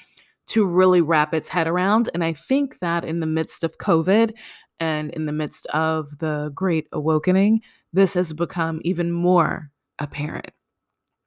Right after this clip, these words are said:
So let's get back to talking about you being the plug, right? Your work is about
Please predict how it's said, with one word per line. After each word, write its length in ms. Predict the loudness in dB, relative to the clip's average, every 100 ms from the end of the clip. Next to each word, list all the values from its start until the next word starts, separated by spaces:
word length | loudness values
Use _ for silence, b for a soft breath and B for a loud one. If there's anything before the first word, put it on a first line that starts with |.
| _ _ _ -4
So 400 | 2 6 6 6
let's 400 | 6 4 4 2
get 120 | 4
back 220 | 4 2
to 80 | -2
talking 380 | -6 -6 -6 -10
about 340 | -10 -12 -14
you 120 | -14 -12
being 280 | -12 -14
the 100 | -16
plug, 340 | -18 -16 -16 -18 _ -16
right? 280 | -12 -12 -14 b b b b b b _ _ -10
Your 500 | 2 4 6 6 4
work 720 | 0 -2 -2 -2 -6 _ _ _ _ -6
is 160 | -2
about 540 | -2 -2 -4 -4 -6